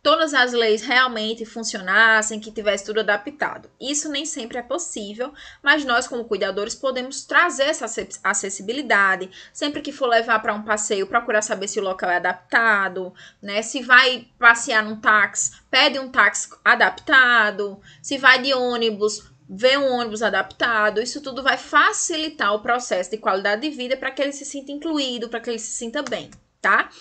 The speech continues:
E quando a gente tá falando aqui das deficiências, eu também não tô falando só de deficiência física, tá?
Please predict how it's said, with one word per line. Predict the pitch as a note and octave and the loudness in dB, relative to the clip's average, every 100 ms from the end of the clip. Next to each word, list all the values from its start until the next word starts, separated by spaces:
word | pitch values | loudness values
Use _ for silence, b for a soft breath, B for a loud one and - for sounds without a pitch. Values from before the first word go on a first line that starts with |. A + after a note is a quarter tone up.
| B B | B B
E | C4 | -10
quando | B3+ G4 | -4 -2
a | |
gente | G4 F4 | -2 -2
tá | C#4 | -2
falando | C#4 A#3 | -2 -2
aqui | A3 A3 | -2 -2
das | G#3 | -4
deficiências, | G3+ G3 F#3+ - G#3+ D#4+ | -4 -8 -8 -6 -6 -4
eu | D4 | -4
também | C4 D4+ F4 | -4 -4 -6
não | G#4+ | -8
tô | F#4 | -8
falando | D#4 C4+ C#4+ | -6 -6 -4
só | |
de | C#4+ | -6
deficiência | C4 D4 C#4+ C#4+ D4 F#4+ | -6 -8 -10 -8 -8 -4
física, | D#4+ C4+ G#3+ G3+ | -4 -4 -6 -8
tá? | F3+ G3 C#4+ | -4 -2 -4